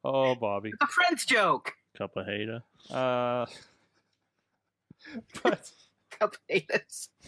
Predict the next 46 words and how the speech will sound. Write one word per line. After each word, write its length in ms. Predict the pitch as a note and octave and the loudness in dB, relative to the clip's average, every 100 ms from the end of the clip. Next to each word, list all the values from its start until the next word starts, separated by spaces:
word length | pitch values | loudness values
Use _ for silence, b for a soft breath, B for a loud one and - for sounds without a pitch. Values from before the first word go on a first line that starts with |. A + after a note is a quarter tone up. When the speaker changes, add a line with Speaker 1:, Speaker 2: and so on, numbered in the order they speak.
| B B C4+ C4+ - | B B -14 -14 -2
Speaker 1:
so 240 | C4+ C4 | 6 8
they 140 | B3+ C4 | 8 8
go, 420 | C4 C#4 C4 A#3+ | 10 12 12 12
and 340 | A3 A3 G#3+ | 8 6 6
apparently, 580 | G#3+ G#3+ A#3 B3 A3 G3 | 4 4 4 2 0 2
and 120 | F#3 | 2
there, 160 | F#3+ F#3+ | 2 2
there's 200 | F#3+ F3 | 2 2
an, 120 | F#3+ F#3 | 0 2
there's 280 | F3 F3 | 4 4
a 80 | E3 | 4
Speaker 2:
Uh. 40 | E3 | 2
Speaker 1:
video, 280 | A3 F3 F3+ | 2 0 0
there's 160 | E3+ D#3+ | 0 2
a, 220 | E3 D3+ | 2 2
uh, 320 | D3 C3 B2+ D#3 | 4 4 2 0
episode 480 | G3 G3 F3+ D#3 C3+ | 0 2 6 6 2
of, 460 | B2+ C3 C3 B2 A#2 | 0 4 4 2 0
um, 480 | A#2+ A#2 A2 G#2+ G#2+ _ _ A#2 | -2 0 -2 -6 -14 _ _ -14
um, 400 | A2+ A2+ A2 G#2+ - | -12 -12 -14 -8 -4
Edge 160 | C#3 | 0
of 100 | D#3+ | 0
the 120 | C#3+ C#3+ | 4 4
Elite, 420 | A#2 C3 E3 - - | 2 0 -4 -6 -4
I 80 | D3+ | -2
think 180 | E3+ | 0
is 100 | D#3 | 0
their 140 | D3 C#3 | 2 2
video 320 | D3 D#3+ E3 | 2 4 2
series, 560 | D#3+ E3 E3+ E3+ E3+ - _ _ - | 2 2 2 0 -4 -16 _ _ -10
Speaker 3:
Hmm. 120 | A#2 | -2
Speaker 1:
uh, 240 | A#2+ A#2+ A#2 | 0 2 0
Speaker 3:
Mm-hmm. 80 | G#2 | 2
Speaker 1:
for, 220 | C3 B2 | 0 2
for 140 | C#3+ | 0
the 60 | C#3 | 2
Bullet 260 | C3+ C#3+ D3 | 2 2 2
Club, 340 | - D3+ D3 | 4 4 4
and 160 | C#3 C3 | 0 0
it, 160 | C#3 - | -2 -2
and 140 | C#3+ | -2
it 140 | D3 C#3 | -2 -2
has 440 | D#3+ D#3 C#3 C3+ | -2 0 0 2
Speaker 2:
Being 220 | G#3+ G3+ | 4 4
the 100 | C#3+ | 4
Elite. 280 | B2+ A#2+ A#2+ | 2 0 -4